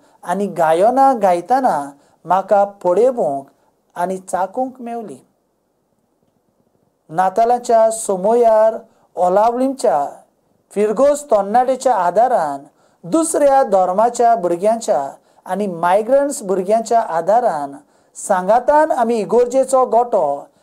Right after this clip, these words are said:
आनीक एक व्हड नोकेद्र केलें. फेब्रेराच्या म्हयन्यांत आर एम आय सिस्टरींचो आनी देव संदेशकारांचो सांगात घेवन पांच तालांतराच्या भुरग्यांक, म्हणजे मायग्रंट्साच्या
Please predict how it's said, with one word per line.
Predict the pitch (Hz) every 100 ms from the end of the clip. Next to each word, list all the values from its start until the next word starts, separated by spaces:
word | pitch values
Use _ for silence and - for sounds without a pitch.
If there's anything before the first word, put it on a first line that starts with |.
| _
आनीक | - 190 214 -
एक | 233 233 214
व्हड | 165 226 254 269
नोकेद्र | 220 175 196 208 226 233 240 240
केलें. | 240 233 185 139 - _ _ _ _ _ _ _ _ -
फेब्रेराच्या | 185 196 240 247 240 240
म्हयन्यांत | 208 214 226 233 240 233 -
आर | 170
एम | 190 233
आय | 240 240 240
सिस्टरींचो | - 190 - 247 269 254 220 156 139 - _ _ _
आनी | - 208
देव | 202 247 320 330
संदेशकारांचो | - 233 226 254 262 - 240 240 240 226 226
सांगात | - 180 175 220 254
घेवन | 233 240 240 170 147 147 _ _ _ _ _
पांच | 247 269 285 285 - -
तालांतराच्या | 190 196 233 262 269 269 269 269 247
भुरग्यांक, | 190 190 202 247 156 156
म्हणजे | 185 202 220
मायग्रंट्साच्या | 214 180 175 170 240 269 269 247 247 165